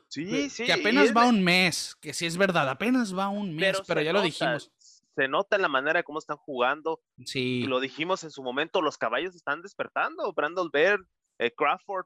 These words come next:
Speaker 1: Posey, están haciendo buen trabajo, se está manejando bien el picheo y,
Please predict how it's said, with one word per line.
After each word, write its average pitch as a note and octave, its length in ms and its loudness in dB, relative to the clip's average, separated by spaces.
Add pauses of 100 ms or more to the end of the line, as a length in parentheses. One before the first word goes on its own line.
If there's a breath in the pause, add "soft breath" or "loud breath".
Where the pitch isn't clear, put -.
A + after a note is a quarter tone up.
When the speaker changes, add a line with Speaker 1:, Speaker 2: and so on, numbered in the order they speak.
Speaker 1:
Posey, F3+ 500 -10 (280 soft breath)
están E3 240 0
haciendo G3 260 -2
buen F#3+ 160 -2
trabajo, E3 480 2
se G3+ 60 -16
está F3 160 0
manejando E3 480 -2
bien D#3+ 120 -10
el D#3+ 120 -8
picheo D#3 680 -2
y, - 180 -6